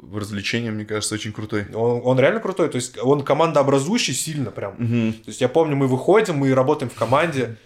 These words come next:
Speaker 2: Ну, то есть не со всеми, конечно, можно в команде поработать. Некоторые люди, они такие как-то... Ну, не знаю, что-то у них не получается, они сразу... Мне вот нравится с тобой в команде, когда мы... Потому что мы сразу что-то стараемся найти очень быстро, оперативно, на время. То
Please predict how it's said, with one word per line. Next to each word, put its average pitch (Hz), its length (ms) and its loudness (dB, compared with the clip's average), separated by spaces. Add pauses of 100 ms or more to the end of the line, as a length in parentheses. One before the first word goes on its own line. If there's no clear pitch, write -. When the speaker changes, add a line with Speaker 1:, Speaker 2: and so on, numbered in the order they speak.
(160)
Speaker 2:
Ну, 175 120 2
то 190 80 4
есть 170 100 0
не 160 80 -2
со 160 140 2
всеми, 233 280 0
конечно, 160 360 -2
можно 185 320 2
в - 80 -8
команде 131 340 0
поработать. 120 480 0
Некоторые 123 380 -4
люди, 127 180 -2
они 120 200 -4
такие 120 280 -8
как-то... 107 460 -10 (400)
Ну, 220 60 -6
не 151 100 0
знаю, 127 380 2
что-то 160 180 -4
у 165 60 0
них 135 100 -8
не 151 80 -4
получается, 156 380 2
они 139 80 -2
сразу... 131 280 2
Мне 131 120 0
вот 143 100 -2
нравится 143 260 0
с - 60 -10
тобой 190 220 0
в - 60 -8
команде, 156 380 0
когда 135 280 2
мы... 123 100 0
Потому - 400 -12
что 131 100 0
мы 196 140 6
сразу 175 340 2
что-то 160 220 -2
стараемся 135 460 0
найти 131 260 2
очень 143 340 4
быстро, 139 300 -2
оперативно, 127 540 -2
на 120 100 2
время. 127 320 0
То - 60 -12